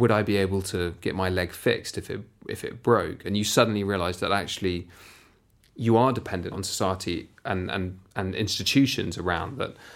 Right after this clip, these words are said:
some people aren't so, so much. I mean, we all are in different ways, but I fe-, I felt that very acutely. And, and I think just in terms of, you know, our identities are always shifting and I think are always quite, quite fluid. Um,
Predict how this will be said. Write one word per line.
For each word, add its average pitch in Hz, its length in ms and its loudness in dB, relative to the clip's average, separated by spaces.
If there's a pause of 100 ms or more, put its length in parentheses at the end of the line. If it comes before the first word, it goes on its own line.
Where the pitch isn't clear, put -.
(140)
some 110 260 0
people 95 340 0
aren't 101 300 0
so, 95 460 0 (100)
so - 220 -2
much. 104 360 0
I 104 40 -2
mean, 101 140 2
we 107 120 6
all 107 180 4
are 87 200 0
in 92 80 -2
different 98 320 -2
ways, 95 320 0
but - 260 -2
I 98 80 0
fe-, - 240 2
I 101 60 -4
felt - 220 0
that 95 140 -4
very 92 300 2
acutely. 90 640 -4 (800)
And, 127 300 4
and 131 120 4
I 127 60 8
think 131 260 2
just 123 160 -4
in 147 80 6
terms 113 300 4
of, 101 180 0 (600)
you 120 80 0
know, 101 140 4
our 104 300 6
identities 101 600 2
are 95 100 4
always 101 240 6
shifting 92 440 -2
and 92 80 0
I 92 60 2
think 95 180 -2
are 95 120 4
always 95 300 4
quite, - 440 -2 (180)
quite 123 320 0
fluid. 90 580 -4 (160)
Um, 85 460 -2